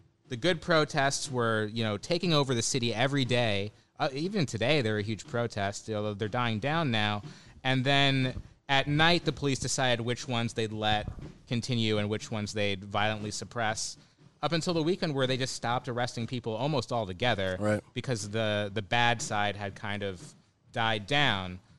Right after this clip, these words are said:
Speaker 1: Um, so although the questions of looting are, you know, like, I don't think they should, it should be, like,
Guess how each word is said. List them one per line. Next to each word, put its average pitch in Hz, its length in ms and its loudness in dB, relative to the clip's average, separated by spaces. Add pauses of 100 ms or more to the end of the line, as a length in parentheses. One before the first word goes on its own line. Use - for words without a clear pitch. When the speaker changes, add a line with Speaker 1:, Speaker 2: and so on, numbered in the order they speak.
(260)
Speaker 1:
Um, 113 560 0 (220)
so 156 500 6 (380)
although 175 280 4
the 185 80 2
questions 196 440 2
of 127 100 2
looting 139 460 2
are, 123 180 4
you 120 180 0
know, 117 400 2 (560)
like, 127 340 2
I 131 100 4
don't 151 120 4
think 156 140 0
they 147 80 4
should, - 200 -4
it 127 100 -2
should 131 180 -4
be, 123 100 0
like, 110 320 2